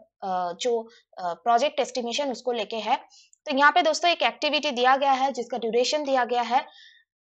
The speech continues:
predecessor of the activity आपको कहा गया है। तो इसमें से आपको निकालना है duration of the project from the given table।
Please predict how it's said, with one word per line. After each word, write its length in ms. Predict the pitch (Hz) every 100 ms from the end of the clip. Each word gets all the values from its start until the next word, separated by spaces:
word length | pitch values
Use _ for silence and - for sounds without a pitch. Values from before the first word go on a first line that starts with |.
| _
predecessor 520 | 311 370 349 294 285 320 - -
of 100 | 247
the 200 | 240 247
activity 380 | - 254 247 277
आपको 360 | 262 - 330
कहा 460 | 392 - - 254 240
गया 200 | 196 175
है। 160 | 156 160 _ _
तो 60 | 277
इसमें 220 | 277 320
से 100 | 339
आपको 300 | 330 277 -
निकालना 440 | 285 269 240 254 294
है 240 | 302 359
duration 480 | 262 269 277 269 349
of 120 | 339
the 140 | 269
project 400 | 320 269 220 311 - 247
from 80 |
the 160 | 226 294
given 400 | 226 208 294 262
table। 200 | 214